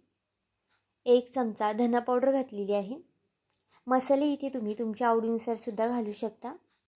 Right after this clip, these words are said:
जर तुमच्याकडे गोडा मसाला असेल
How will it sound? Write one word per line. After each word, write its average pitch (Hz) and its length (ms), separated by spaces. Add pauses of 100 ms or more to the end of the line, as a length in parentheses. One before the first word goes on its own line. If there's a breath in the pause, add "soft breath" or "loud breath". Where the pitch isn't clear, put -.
(640)
जर 262 280
तुमच्याकडे 262 500
गोडा 226 280
मसाला 254 380
असेल 214 360